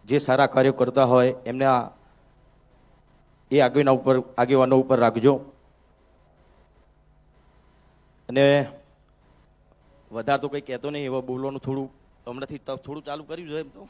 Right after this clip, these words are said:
<laughs> પણ ખાલી મ-, થોડીક ગેનીબેનને મારે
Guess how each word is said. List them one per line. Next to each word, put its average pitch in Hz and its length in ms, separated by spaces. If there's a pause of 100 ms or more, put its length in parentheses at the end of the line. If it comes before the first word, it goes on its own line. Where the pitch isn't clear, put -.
<laughs> 151 100 (680)
પણ 156 280 (3500)
ખાલી 180 340 (260)
મ-, 139 440 (160)
થોડીક 165 220
ગેનીબેનને 151 420
મારે 143 240